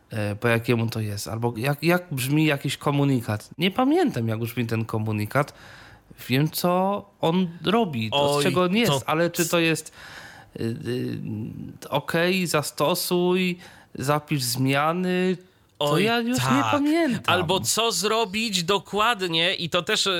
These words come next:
Speaker 2: niektóry-, niektórzy niewidomi, to też zauważyłem, że tak mają. E, i ileś razy ja się zastanawiałem, czy to ze mną jest coś nie tak, czy po prostu rozmawiam z kimś, kto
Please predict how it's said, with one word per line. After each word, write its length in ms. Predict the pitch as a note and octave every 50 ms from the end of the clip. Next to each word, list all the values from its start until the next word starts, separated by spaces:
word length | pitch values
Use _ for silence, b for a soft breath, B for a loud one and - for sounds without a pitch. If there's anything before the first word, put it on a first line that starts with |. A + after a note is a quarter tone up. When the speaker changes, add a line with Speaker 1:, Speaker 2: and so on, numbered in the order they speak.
| F3 E3+ E3+ E3 E3 D#3 D3 D#3+ D3+ C3 B2+ C3+
Speaker 2:
niektóry-, 640 | D3 D3+ D3+ - - - F3+ F3+ E3+ E3 D3+ C#3
niektórzy 500 | D#3+ D3+ D3+ C#3 - - E3+ D3+ D#3+ E3+
niewidomi, 680 | E3 D#3+ D3 D3+ D#3 D3 E3 E3 E3 E3 E3 D#3+ D3+ C#3+ B2+ C3 C#3
to 320 | - C#3+ C#3 C3+ C3+ C3+ C#3 C#3+ C#3 C3+ A#2+ B2 C3 C#3 C#3
też 160 | - D3 C3+
zauważyłem, 500 | B2+ C#3 C3+ B2+ B2+ B2+ C3+ D3 C#3 C3+
że 120 | B2+ B2
tak 180 | A#2+ B2+ A2+ -
mają. 340 | D3+ G3 G#3+ E3 B2+ A2+ G#2+ B B B B E3 B2+
E, 420 | - A#2+ B2 A#2+ A#2+ A#2+ A#2 A#2+ G#2
i 420 | - B2 C3 C3 B2+ B2+ A2+ -
ileś 240 | C#3+ C#3+ C#3+ C3+ -
razy 300 | C#3+ C#3+ C#3 C3+ C#3 D3
ja 300 | C#3+ C#3+ C#3+ C#3 C#3 C3+
się 180 | C3 - D3 C3
zastanawiałem, 540 | B2+ C3+ - - C#3+ C3+ C3 C#3+ C#3+ C#3
czy 120 | C3 - C#3+
to 160 | C#3 C#3 C3+ B2 B2 B2 A#2 A2+
ze 220 | A#2 A2+ B2+ C#3+
mną 160 | D#3 D#3+ D#3
jest 240 | D#3 D#3 D3 - -
coś 200 | - D3+ C#3 -
nie 100 | D3+ D3
tak, 200 | C#3 D#3+ D3+ D3
czy 120 | - - D3
po 120 | - D3
prostu 400 | C#3+ D3+ D3 - - D#3+ D#3 D3+
rozmawiam 420 | C#3+ C3+ B2+ D#3 D#3 D#3 D#3 D3
z 100 | C#3 -
kimś, 240 | - - D#3+ D#3 -
kto 260 | - - - D3+ C3+